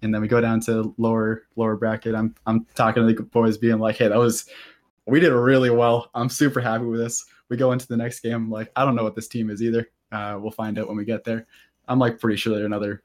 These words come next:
G C, uh, team, like, the moment we get into the game. And this one is much more of a sweep. We kinda get rolled in it.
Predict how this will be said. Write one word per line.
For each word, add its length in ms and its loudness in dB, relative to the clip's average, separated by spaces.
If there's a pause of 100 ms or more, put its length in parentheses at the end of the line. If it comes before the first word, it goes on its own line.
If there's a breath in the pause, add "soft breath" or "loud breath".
G 140 -2
C, 280 -4 (120)
uh, 240 -4
team, 340 2
like, 220 0 (100)
the 80 0
moment 300 4
we 80 0
get 140 2
into 180 2
the 80 2
game. 280 4 (480 loud breath)
And 120 2
this 180 2
one 100 2
is 280 0
much 240 2
more 120 0
of 80 -4
a 60 -10
sweep. 380 -4
We 340 -4
kinda 220 -6
get 180 -4
rolled 240 -4
in 100 -2
it. 120 -6